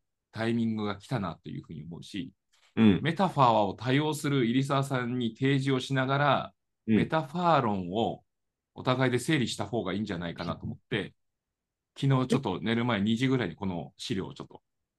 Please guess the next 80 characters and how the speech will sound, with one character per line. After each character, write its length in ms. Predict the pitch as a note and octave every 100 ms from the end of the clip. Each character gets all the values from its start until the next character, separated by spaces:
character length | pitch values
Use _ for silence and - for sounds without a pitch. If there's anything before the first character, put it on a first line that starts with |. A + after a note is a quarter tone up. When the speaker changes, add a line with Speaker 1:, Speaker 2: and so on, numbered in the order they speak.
| _ _ _ -
Speaker 1:
引 80 | B2
っ 20 |
張 60 |
っ 0 |
て 0 |
き 0 |
て、 0 |
Speaker 2:
あ 20 | G#2
り 40 |
が 60 | G2
と 60 | F2
う 20 |
ご 60 |
ざ 60 | E2
い 20 |
ま 100 | D#2+
す。 160 | - -
Speaker 1:
ち 60 | C3+
ょ 20 |
っ 40 |
と 100 | A2
整 200 | F#2+ D3+
理 80 | G#2
し 60 | -
て 100 | C#2+
こ 220 | E2 - -
う 40 |
用 100 | A2
意 60 | -
し 100 | -
た。 80 | - _ _ _ _ -
ま 60 |
あ、 20 |
そ 120 | G#2 C#3+
う 20 |
い 80 | G#3+
う 20 |
感 120 | F#2
じ 80 | -
で 60 |
す。 200 | - - _ -
Speaker 2:
メ、 160 | F#3
メ 20 |
タ 180 | G#3+ C#4+
フ 80 | D4
ァ 120 | E4
ー 40 | D4+
論 200 | C#3 A2+
で 80 |
い 20 | A2
く 80 |
と、 160 | - A2
例 320 | C3 B3 C#4
は 160 | A#2+ G2+
メ 160 | A#2+
タ 120 | C3+ A2+
フ 120 | F2+
ァ 80 | D#2
ー 40 |
じ 80 | D#2+
ゃ 20 |
な 160 | E2+ G2
い 80 | D2+
の？ 160 | F2+ - _ _ _ _ _ _ _ _ -
Speaker 1:
例 240 | G3+ A#3
は 140 | A2 F2+
メ 160 | D#3+
タ 120 | E3+ C#3
フ 120 | G2+
ァ 140 | F2
ー 20 |
で 80 | E2
は 140 | E2 D#2+
な 180 | A2
い 60 | A2
で 60 | -
す。 240 | - - _ _ _ _ _ _ -
Speaker 2:
う 60 |
ー 680 | F2 F2+ F2+ F#2 G2 G#2
ん。 40 | A2